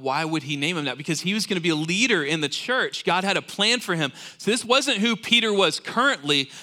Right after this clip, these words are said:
This was who he was going to make him into being. This was his destiny. And I know we may not have those,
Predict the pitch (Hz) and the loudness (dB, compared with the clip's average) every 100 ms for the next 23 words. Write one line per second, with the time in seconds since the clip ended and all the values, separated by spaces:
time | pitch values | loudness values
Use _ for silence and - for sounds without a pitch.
0 | - 202 208 208 - 233 214 220 190 202 | 0 0 2 -2 0 2 2 4 2 2
1 | 190 180 160 151 202 233 202 139 196 226 | 0 0 -2 2 2 2 -2 0 0 2
2 | 175 147 185 226 220 196 135 127 226 277 | 0 2 2 2 0 -2 -2 0 0 0
3 | 190 127 107 - _ _ _ _ _ _ | -4 -6 -10 -20 _ _ _ _ _ _
4 | _ _ _ _ _ _ _ _ _ _ | _ _ _ _ _ _ _ _ _ _
5 | - 175 196 240 220 180 170 214 220 214 | -2 2 4 4 2 -4 -4 2 4 4
6 | 208 170 190 208 190 170 175 160 | 4 4 4 4 4 4 2 2